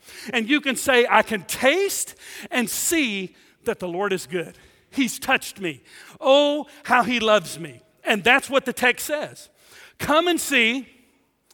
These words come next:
And the text says they came and saw. And they remained with him that day. See, what happens a lot of times is we get it backwards. We want to see first. We want to see something first. "Lord, show me." Do you remember Abraham?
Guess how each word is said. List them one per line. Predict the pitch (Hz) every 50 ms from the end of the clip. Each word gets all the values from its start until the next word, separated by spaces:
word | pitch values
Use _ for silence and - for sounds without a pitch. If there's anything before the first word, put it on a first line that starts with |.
| _ _ _ _ _ _ _ _ _ _ _ _ _ _ _ _ _ -
And | 165 165
the | 165
text | - - 220 226 - - -
says | 214 208 196 -
they | - 185 165 156
came | - - 196 185 180 175
and | 165 -
saw. | - 190 156 127 113 - _ _ _ _ _ _ _ _ _ _ _ _ _ _ _ _ _ _ _ _ _ -
And | 170 165
they | 160 156
remained | 147 151 156 165 190 190 180 160
with | 151 - -
him | 156 147 143
that | 147 147 160 151
day. | 151 147 131 117 110 _ _ _ _ _ - - - - _ _ _ _ _ _ _ _ _ _ _ _ _ _ _ _ _ _ _
See, | - - 262
what | 220 220 226 -
happens | 233 269 294 240 247 247 185 196
a | 202
lot | 214 226 214
of | 196 -
times | - 214 208 196 156 147
is | 156 139
we | 156 202 175
get | 165 196 165
it | 143 131
backwards. | 180 180 180 170 - - 135 131 127 - 123
We | 165 220
want | 226 208 180 170 -
to | -
see | - 254 220
first. | 170 - - 196 170 151 - - - - - - _ _ _ _ _ _ _ _ _ _ _ _ _ _ _ _ _ -
We | 277 262
want | 254 247 190
to | -
see | - 320 294 226
something | - - 240 208 - 196 180
first. | - 208 208 175 - -
"Lord, | 370 381 339 208
show | - - 285 277 285 269
me." | 233 208 165
Do | - - - _ _ - _ _ _ _ _ _ _ _ - 226
you | 226
remember | 233 262 226 233 214
Abraham? | 208 233 240 202 247 226 262 277 294 320 294